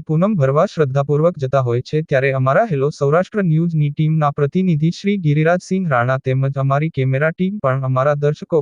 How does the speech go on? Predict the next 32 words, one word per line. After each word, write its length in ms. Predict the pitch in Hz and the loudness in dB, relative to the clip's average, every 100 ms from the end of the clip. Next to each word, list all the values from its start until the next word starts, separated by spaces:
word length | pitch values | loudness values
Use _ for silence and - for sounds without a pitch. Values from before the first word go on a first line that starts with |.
| 139 | 0
ઘર 140 | 180 214 | -2 0
બેઠા 380 | 135 - 135 131 | -4 -2 -2 0
અલગ 200 | 135 143 139 | -2 0 0
અલગ 180 | 170 175 | 0 0
ધાર્મિક 380 | 135 143 220 262 | 0 0 0 -6
સ્થાનોના 440 | - 127 127 127 131 | -4 -4 -2 -2 -4
પૂનમના 400 | 147 151 156 139 131 | -2 -2 0 -2 -2
દિવસે 240 | 139 - 139 | -4 -2 -2
દર્શન 420 | 147 170 233 220 | 0 -2 -2 -4
કરી 240 | 151 139 | -2 -2
શકે 320 | 127 143 147 139 | -4 -6 -4 -4
તે 200 | 143 139 | -2 0
માટેના 380 | 131 156 175 175 156 | 0 0 -2 -2 -4
એક 160 | - 160 | -6 -4
સુંદર 300 | 160 185 240 151 | -2 0 0 0
પ્રયાસ 300 | 135 139 143 | 0 0 -4
રૂપે 300 | 131 139 135 | -2 0 0
આજરોજ 420 | 127 156 214 196 135 | 0 -2 -2 -2 -2
બગોદરા 400 | 139 151 135 139 131 | 0 0 0 0 0
પાસે 220 | 127 165 | -2 -2
આવેલ 320 | 131 131 180 139 | 0 -2 -4 -4
કોઠગાંગડના 680 | 131 143 143 156 170 156 160 | -4 -2 0 0 0 0 0
ગણપતપુરા 540 | 143 135 143 135 139 135 | -2 -2 -4 0 0 2
ગામે 280 | 127 147 | 0 0
આવેલા 340 | 170 123 135 165 | 0 0 -2 -2
પ્રખ્યાત 420 | 147 - 160 165 | -4 -2 -4 -4
શ્રી 160 | - 214 | -4 -4
ગણપતિજીના 760 | 190 151 151 143 135 131 139 135 | -2 -2 -2 -2 -2 -2 -2 0
દર્શન 380 | 143 147 226 151 | -2 -2 -4 0
કરાવીને 420 | 135 131 131 147 | 0 0 -2 -2
અમે 220 | 131 139 | -2 -2
ખૂબ 220 | 156 240 | -2 -6